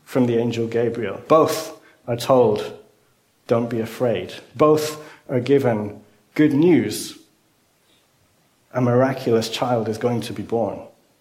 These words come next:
Both answer the angel with a question. But here's where they start to go off on different paths, because while Mary believed the angel,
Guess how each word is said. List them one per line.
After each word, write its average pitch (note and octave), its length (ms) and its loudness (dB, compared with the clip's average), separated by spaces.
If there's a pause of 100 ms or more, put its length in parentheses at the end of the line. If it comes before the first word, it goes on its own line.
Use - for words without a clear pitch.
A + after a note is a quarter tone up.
(880)
Both - 520 0
answer C3 360 0
the A2 180 -4
angel A#2+ 580 0 (720)
with A#2 120 -4
a A2 40 -4
question. F2+ 600 -6 (1500)
But A2 140 -2
here's F#3 280 2
where C3+ 140 4
they A#2+ 120 4
start B2 340 0
to - 80 -6
go A#2+ 220 0
off G2+ 220 -4
on G#2+ 160 -4
different G2+ 640 -8
paths, - 480 -14
because A2+ 400 -6
while A#2 200 0
Mary C3+ 640 0 (1000)
believed A#2 720 0 (520)
the A#2 140 -4
angel, G2 640 -8